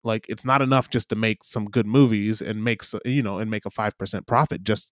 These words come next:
to keep making movies, is that you've got shareholders in Disney, in Netflix, in Apple, right? And all these companies who are now, you know, the biggest, you know, the biggest names in,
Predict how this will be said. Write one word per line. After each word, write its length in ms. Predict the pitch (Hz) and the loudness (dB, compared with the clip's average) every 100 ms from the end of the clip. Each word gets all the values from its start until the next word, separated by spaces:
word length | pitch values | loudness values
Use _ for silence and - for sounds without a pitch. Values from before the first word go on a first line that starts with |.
| _ | _
to 60 | - | -12
keep 200 | - - | -8 -6
making 280 | 101 - 101 | -6 -8 0
movies, 500 | 240 202 85 143 - _ - - - _ | 2 2 -4 -10 -12 _ -20 -20 -20 _
is 120 | 110 | -2
that 140 | 113 104 | 0 0
you've 120 | 117 | 2
got 160 | 131 - | 2 6
shareholders 560 | 214 151 117 104 98 | 6 6 4 0 -4
in 140 | 104 107 | -4 0
Disney, 420 | 127 101 98 101 _ _ | -2 -2 -12 -14 _ _
in 220 | 117 127 143 | -4 -2 -2
Netflix, 640 | 220 - 85 - - - _ | -4 -4 -8 -8 -16 -16 _
in 220 | 107 113 - | -4 -4 -2
Apple, 420 | 135 - - - _ _ _ _ _ - | -4 -6 -14 -16 _ _ _ _ _ -8
right? 220 | 104 120 - | -6 -6 -4
And 100 | 107 | -2
all 100 | 123 | 0
these 160 | 139 | 0
companies 520 | - 208 175 98 120 - | 4 2 2 -4 -8 -4
who 100 | 110 | -4
are 80 | |
now, 600 | 101 117 131 139 131 110 90 | -2 0 4 6 6 2 -2
you 100 | 123 | -2
know, 100 | 107 | -2
the 100 | 104 | -2
biggest, 440 | 104 127 127 - _ _ | -2 -2 -2 -6 _ _
you 120 | 120 | -10
know, 100 | 104 | -8
the 100 | 95 | -8
biggest 300 | 104 131 135 | -4 -2 0
names 360 | 127 120 127 117 | 0 0 0 0
in, 360 | 113 107 104 | -2 -4 -10